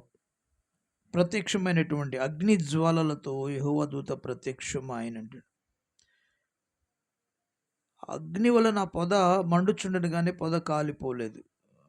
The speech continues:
అలాగా మోషే తన ఇత్రో మామయ్య అయినటువంటి మందను కాస్తున్నప్పుడు, మేకల మందను కాస్తున్నప్పుడు, గొర్రెల మందలను కాస్తున్నప్పుడు, ఆ పర్వతం మీద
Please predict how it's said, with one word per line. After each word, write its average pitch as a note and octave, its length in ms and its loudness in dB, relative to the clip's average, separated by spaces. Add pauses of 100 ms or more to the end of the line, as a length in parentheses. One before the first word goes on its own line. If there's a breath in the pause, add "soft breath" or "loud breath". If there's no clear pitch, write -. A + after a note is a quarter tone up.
(220)
అలాగా E3+ 300 2
మోషే F3 540 0
తన B2 420 -14 (340)
ఇత్రో D#3 460 -6
మామయ్య C#3+ 440 -6
అయినటువంటి C3+ 560 -12 (1900)
మందను F3+ 420 -2
కాస్తున్నప్పుడు, D#3+ 840 0
మేకల C3 400 -8
మందను B2 500 -12
కాస్తున్నప్పుడు, - 720 -14 (1040)
గొర్రెల D3+ 260 2
మందలను C3 500 -4
కాస్తున్నప్పుడు, A#2 1000 -6 (1080)
ఆ - 20 -10
పర్వతం G#3 580 -2
మీద D3+ 200 -2